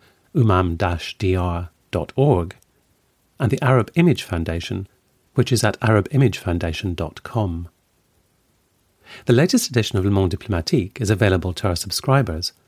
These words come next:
and also on sale at newsstands across Norway and Denmark.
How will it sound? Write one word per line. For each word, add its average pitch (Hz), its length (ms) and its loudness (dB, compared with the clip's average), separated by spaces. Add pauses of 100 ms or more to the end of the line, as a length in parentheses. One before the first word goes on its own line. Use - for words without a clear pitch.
(280)
and 120 140 -2
also 160 320 2
on 180 120 4
sale 87 300 -2
at - 80 -4
newsstands 90 640 0
across 92 340 -2
Norway 82 380 -2
and 90 140 -4
Denmark. 85 580 -2